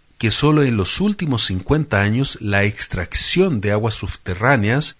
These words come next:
se ha triplicado a nivel mundial. Y como dice Matt Docks,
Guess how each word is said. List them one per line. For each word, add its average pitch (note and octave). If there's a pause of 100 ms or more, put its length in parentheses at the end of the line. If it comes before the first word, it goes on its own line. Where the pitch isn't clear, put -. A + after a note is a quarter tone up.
(180)
se -
ha C3
triplicado C3+
a F2
nivel F#2+
mundial. E2 (260)
Y A#2+
como F#2
dice G2+
Matt F#2
Docks, A#2+